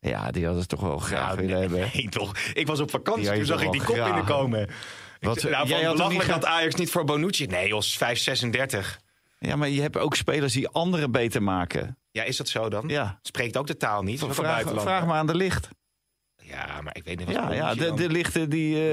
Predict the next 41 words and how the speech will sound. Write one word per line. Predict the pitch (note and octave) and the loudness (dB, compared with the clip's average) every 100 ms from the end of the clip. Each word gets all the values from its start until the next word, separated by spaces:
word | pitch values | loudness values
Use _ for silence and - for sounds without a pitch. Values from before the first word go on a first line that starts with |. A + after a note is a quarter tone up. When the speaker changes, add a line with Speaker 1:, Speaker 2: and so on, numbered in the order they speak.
| D3 B2 | 2 2
Speaker 1:
eh, | - | 2
of, | C3+ | 0
of | D3 C#3+ | 2 2
hij | D3 C#3 | 2 4
moet | C#3 D3+ | 4 2
liegen. | F#3+ D3 B2 B3+ - - | 0 2 0 0 -6 -6
Maar, | - C#3 C3+ A#2+ | 0 2 2 2
en | C3 | 2
dan | C3 | 2
lieg | C3+ C3 | 2 0
ik | B2 | 2
ook | D#3+ E3+ | 2 2
een | C#3 | 0
commissie. | B2+ A2 - C3 | 2 2 2 0
Maar | C#3+ | 0
die | C3 | 2
roept, | C#3 C3+ - | 0 0 0
eh, | B2 A#2+ | 0 2
continu | D#3 D3 A#2 G#2+ | 0 0 2 2
van, | G2+ G#2+ G#2+ | 2 0 0
eh, | A2 A2 - - - | 0 -2 -6 -8 -8
dat | - A#2+ | -4 -2
hij | A#2+ | 0
zoveel | C3 A#2 C3 A#2+ | 0 2 2 2
heeft | B2+ A#2+ | 2 0
geleerd | D3 D3+ E3 | 0 0 0
van, | - | 0
Speaker 2:
Maar | B2 | 2
die | A#2+ | 2
Speaker 1:
eh, | A#2 A2+ | 2 2
Speaker 2:
Bonucci | A2+ - | 0 0
hebben | A#2+ A#2 | 0 0
ze | A#2+ | -2
ook | A#2+ | 0
Speaker 1:
Bonucci | C3+ D3 D#3 C#3 C3 | 0 2 2 2 2
Speaker 2:
overal | B2+ B2+ B2+ | 2 2 2
Speaker 1:
en, | C3 | 2
eh, | B2+ | 0
Speaker 2:
aangeboden | B2 C3 G2 F#2+ E2+ | 0 0 0 0 0
dus. | C#3+ | 0
Speaker 1:
Chiellini. | C#3+ F3 C3 E2 | 2 2 2 0